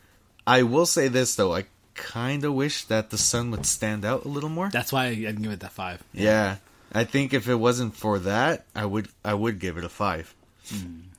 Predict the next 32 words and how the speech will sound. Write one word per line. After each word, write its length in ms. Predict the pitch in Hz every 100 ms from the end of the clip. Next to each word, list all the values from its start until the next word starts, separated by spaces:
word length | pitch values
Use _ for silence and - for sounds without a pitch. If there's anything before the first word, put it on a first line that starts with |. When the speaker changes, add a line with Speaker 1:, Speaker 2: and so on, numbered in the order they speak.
| _
Speaker 1:
But 440 | 95 101 95 92 - _ _
I'm 320 | 104 107 107
gonna 320 | 110 110 104 -
also 360 | 113 135 123
give 180 | 95 104
it 60 | 87
a 40 |
four 440 | - 113 107 92 98 - - - 123
because 260 | 117 123
the 80 | 117
logo 280 | 123 151 147
itself 400 | 120 - 123 120
is, 120 | 98
it's 180 | 143 123
pretty 200 | - 135
cool. 220 | 107 117
I 80 | 98
just 240 | 98 95 104
wish 160 | -
the 80 | -
sun 220 | - 110
would 120 | 98
stand 280 | - 113 104
out 80 | 101
a 40 |
little 160 | 98 101
more 200 | 101 120
'cause 160 | 117 104
it's 280 | 104 - - _ _ _
a 80 | 113
golden 480 | 110 135 143 131 107
ring 300 | 113 143